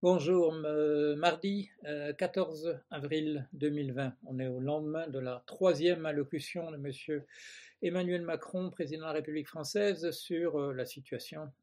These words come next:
euh, pour ceux qui nous verront dans des années, épidémie, pardon, pandémie de, d'un coronavirus appelé covid dix-neuf.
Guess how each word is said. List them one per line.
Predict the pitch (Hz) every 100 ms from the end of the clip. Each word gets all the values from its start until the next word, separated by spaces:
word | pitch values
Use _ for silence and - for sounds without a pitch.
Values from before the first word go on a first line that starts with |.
| -
euh, | 67 65 65 64 64 62 64 64 _ _
pour | - 139
ceux | 151
qui | 135
nous | 139
verront | 139 131 135
dans | 127
des | 127 127
années, | 127 147 - - - - - - _ -
épidémie, | 214 196 - 180 170 185
pardon, | - 170 147
pandémie | 135 196 180 175 165 175 180
de, | 135 139 127 127 127 127 127 _ _ _
d'un | 147 139
coronavirus | 160 156 170 160 135 151 160 - - -
appelé | 151 175 165 -
covid | 170 156 156
dix-neuf. | 143 160 139 147 135 - -